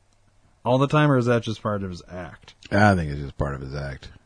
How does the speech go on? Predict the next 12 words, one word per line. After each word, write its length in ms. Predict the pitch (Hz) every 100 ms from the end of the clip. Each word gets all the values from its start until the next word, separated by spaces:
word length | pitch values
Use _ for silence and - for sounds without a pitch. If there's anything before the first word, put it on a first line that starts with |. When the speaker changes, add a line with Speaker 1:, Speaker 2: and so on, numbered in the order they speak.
| _ _ _ _ _ _ _ _ _ _ _ _ _ _ _ _ _ _ _ _ _ _ _ _ _ _ - _ _ -
Speaker 1:
It's 100 | 90
interesting. 440 | 92 78 - 87
I 40 |
wonder 180 | 110 127
what 80 | 123
he 80 | 117
talks 320 | 117 113 -
like, 240 | 101 95
like, 240 | 92 87 -
in 340 | 95 92 90
real 200 | 92 90
life. 260 | 87 -